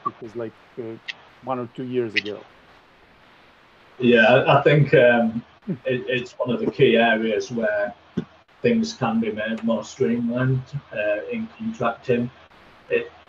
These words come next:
Speaker 2: it sometimes feels like there's a lot of barriers put up in place and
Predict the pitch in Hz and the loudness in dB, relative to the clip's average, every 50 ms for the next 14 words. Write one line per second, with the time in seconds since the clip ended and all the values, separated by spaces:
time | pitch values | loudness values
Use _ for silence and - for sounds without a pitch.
0 | - - - - - _ _ _ - 156 147 143 - - 160 139 131 131 135 127 | -20 -20 -20 -20 -20 _ _ _ 2 2 2 2 2 2 2 4 4 4 4 4
1 | 127 131 - - - 139 127 120 120 - 123 117 117 117 - 120 120 123 120 117 | 2 0 -2 2 4 6 8 8 6 6 4 4 2 2 0 0 0 0 0 0
2 | 117 117 113 113 120 123 123 117 117 117 117 117 113 - - 131 - 131 131 - | 0 -2 -2 0 2 2 2 2 2 0 0 -2 -4 -4 -4 -2 -2 -2 -2 -2
3 | 127 117 113 113 - 117 113 117 117 117 113 - - 110 104 104 | -2 -4 -4 -4 -4 0 0 2 0 0 -4 -8 -14 -16 -16 -16